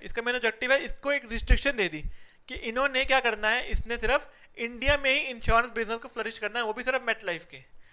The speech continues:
जो MetLife के product होंगे वही पीएनबी MetLife बेचेगा, उसके अलावा कोई और product वो नहीं बेच सकता। मान लीजिए MetLife है, MetLife सिर्फ life insurance का product देता है, वो आपको general insurance नहीं देता।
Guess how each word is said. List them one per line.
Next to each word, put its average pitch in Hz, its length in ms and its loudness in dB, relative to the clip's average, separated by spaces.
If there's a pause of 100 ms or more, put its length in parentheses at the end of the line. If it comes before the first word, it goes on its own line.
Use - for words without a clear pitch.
(300)
जो 247 220 0
MetLife 254 320 2
के 269 60 -2
product 233 360 2
होंगे 214 260 0 (320)
वही 226 260 2
पीएनबी 247 420 -2
MetLife 226 240 -2
बेचेगा, 156 340 -6 (260)
उसके - 240 -2
अलावा 240 260 6
कोई 254 200 -4
और 226 200 6
product 233 280 0
वो 240 80 -4
नहीं 214 180 -6
बेच 165 200 -10
सकता। 143 240 -14 (360)
मान 196 160 2
लीजिए 247 220 -4
MetLife 247 420 0
है, 180 120 -4
MetLife 220 320 -2
सिर्फ 247 180 -2
life 226 200 4
insurance 220 400 6
का 240 80 -2
product 214 240 -2
देता 170 240 -6
है, 143 120 -6 (340)
वो 196 120 0
आपको 208 340 4
general 214 340 -2
insurance 233 320 0
नहीं 214 160 -2
देता। 156 300 -8